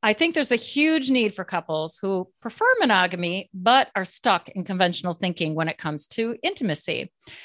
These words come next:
So, in fact, recently, uh, I was working with a client, and it was months had gone by, great work, depth psychology work, and she brought up sex. And I think she was, like, nervous to bring it up.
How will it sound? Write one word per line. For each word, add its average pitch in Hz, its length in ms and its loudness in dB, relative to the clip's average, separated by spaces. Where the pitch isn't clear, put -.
So, 262 420 4
in 226 120 -2
fact, 262 460 0
recently, 220 680 0
uh, 190 440 2
I 220 80 6
was 294 160 -2
working 277 240 -4
with 247 100 -6
a 233 60 -4
client, 185 460 -2
and 220 100 4
it 208 80 2
was 208 160 0
months 226 360 0
had 196 140 -2
gone 170 240 0
by, 165 420 -2
great 220 380 2
work, 180 460 0
depth 185 180 0
psychology 180 480 -2
work, 170 320 -2
and 233 320 2
she 330 300 0
brought 240 240 0
up 196 140 -2
sex. - 520 -6
And 214 100 -2
I 220 100 2
think 320 200 0
she - 160 -2
was, 415 160 -2
like, 415 140 0
nervous 254 420 0
to - 80 -6
bring 220 220 -2
it 208 100 0
up. 254 220 2